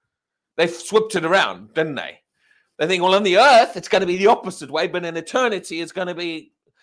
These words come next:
Where does it say that in Scripture? Now, I'm not saying, y-, yes, they can, yes, the righteous can go through challenges and afflictions, but does God want us to walk in some things here on the earth?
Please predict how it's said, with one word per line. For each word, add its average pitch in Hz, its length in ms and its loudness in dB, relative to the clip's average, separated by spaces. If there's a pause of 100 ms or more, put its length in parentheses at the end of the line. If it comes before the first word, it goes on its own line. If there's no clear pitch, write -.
(160)
Where 427 240 -8
does 440 140 -8
it 427 120 -10
say 330 180 -6
that 381 100 -14
in 370 120 -16
Scripture? - 340 -14 (280)
Now, 262 80 -8
I'm 381 60 -10
not 415 140 -8
saying, 202 300 -16
y-, 208 120 -10
yes, 220 420 0
they 233 120 -4
can, 240 280 -8
yes, 202 320 -4
the 226 120 -4
righteous 196 400 -6
can 175 100 -20
go 170 140 -4
through 135 160 -20
challenges 123 560 -12
and 104 100 -18
afflictions, - 600 -20 (360)
but 262 200 -4
does 277 240 0
God 254 300 -2
want 233 240 -4
us 214 160 -10
to 190 140 -12
walk 196 360 -4
in 196 120 -12
some 180 220 -14
things 208 300 -14
here - 200 -20
on 185 120 -18
the 190 140 -16
earth? - 340 -14